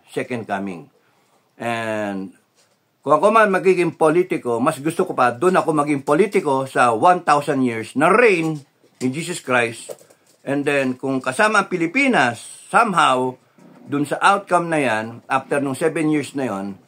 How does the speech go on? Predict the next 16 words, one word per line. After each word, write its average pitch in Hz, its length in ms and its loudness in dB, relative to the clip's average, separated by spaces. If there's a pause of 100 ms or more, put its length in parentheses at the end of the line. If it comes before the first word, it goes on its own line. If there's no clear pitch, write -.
(120)
na - 80 -12
paghihirap, 131 680 -2 (640)
wala 226 320 4
nang 220 160 -2
gera, 180 400 6
wala 131 400 2
nang 208 240 -2
mga 185 240 0
gago, 165 560 0
wala 135 240 2
nang 170 80 -4
siyabi, 156 480 2
kasi 147 240 -2
patay 156 400 2
lahat 151 240 -2
sila. 120 240 -2